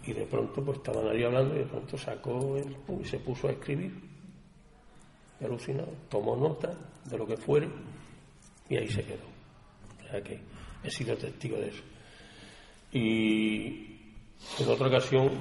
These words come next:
en un, en un volumen donde hay varios autores, él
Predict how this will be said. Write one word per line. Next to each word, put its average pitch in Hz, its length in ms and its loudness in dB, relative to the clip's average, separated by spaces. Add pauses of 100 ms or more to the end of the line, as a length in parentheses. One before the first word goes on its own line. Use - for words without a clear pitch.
(240)
en 113 180 2
un, 120 500 2 (1120)
en 127 100 0
un 127 140 6
volumen 113 420 8
donde 104 260 4
hay 113 100 6
varios 110 320 4
autores, 117 480 4
él 110 100 0